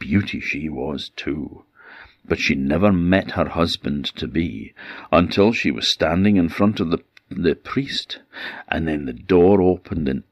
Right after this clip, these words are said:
in slithered the Lindworm. It rose up alongside her, swaying slightly. The poor girl was terrified.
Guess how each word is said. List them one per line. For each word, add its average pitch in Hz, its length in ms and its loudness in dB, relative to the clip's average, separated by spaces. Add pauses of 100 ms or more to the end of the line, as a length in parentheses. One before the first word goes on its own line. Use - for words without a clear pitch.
in 80 540 -2
slithered 76 720 -2 (160)
the 71 140 -6
Lindworm. 71 880 -6 (680)
It 85 160 2
rose 95 600 6
up 90 240 2
alongside 76 840 0
her, 60 140 -6
swaying 69 1000 -6
slightly. - 720 -8 (460)
The - 80 0
poor 90 520 4 (200)
girl 85 280 4
was 69 320 -6 (240)
terrified. - 960 -6